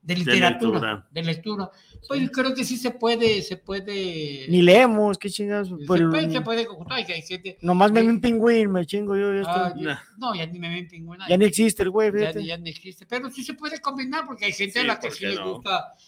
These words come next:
Speaker 1: a la gente que le gusta la, la lectura, podemos promover algunos libros que ya tampoco existen, y los que existen están carísimos, más bien de, la gente ya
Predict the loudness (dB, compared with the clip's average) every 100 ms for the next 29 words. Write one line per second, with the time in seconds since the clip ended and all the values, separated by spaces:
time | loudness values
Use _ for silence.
0 | _ -6 -4 -4 -6 -10 -10 -6 -4 -4
1 | -6 -6 -6 -6 -10 -8 -6 -6 -8 -10
2 | -6 -6 -6 -10 -6 -6 -4 -4 -4 -6
3 | -4 -2 0 0 -2 -4 -4 -4 -2 -4
4 | -6 -8 -2 0 2 2 0 -6 -8 -20
5 | -12 -12 -10 -12 -12 -18 -18 -8 -6 -4
6 | -6 -10 -6 0 2 2 0 -2 -4 -4
7 | -4 -8 -10 -8 -6 0 0 0 -2 -2
8 | -2 -2 -4 -4 -8 -6 0 2 4 2
9 | -2